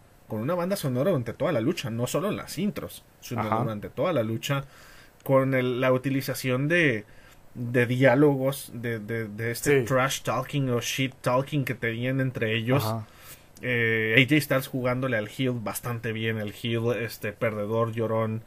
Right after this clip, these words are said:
Speaker 1: cobarde. Estuvo genial. Pero, no sé, o sea, me sentí Jim Cornette, güey. Me sentí como,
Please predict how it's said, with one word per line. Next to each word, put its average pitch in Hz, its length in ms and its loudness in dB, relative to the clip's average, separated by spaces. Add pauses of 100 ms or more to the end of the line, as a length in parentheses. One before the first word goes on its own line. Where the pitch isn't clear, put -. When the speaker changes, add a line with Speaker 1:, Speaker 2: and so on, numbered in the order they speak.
Speaker 1:
cobarde. 113 640 0 (460)
Estuvo 113 220 -4
genial. 113 560 -2 (580)
Pero, 117 600 2 (100)
no 123 180 -6
sé, 175 320 2
o 226 80 2
sea, 127 440 -2 (140)
me 127 340 -2
sentí 147 960 0
Jim 165 200 -2
Cornette, 135 540 -2
güey. 104 280 -8
Me 123 160 -4
sentí 117 320 -8
como, 120 600 2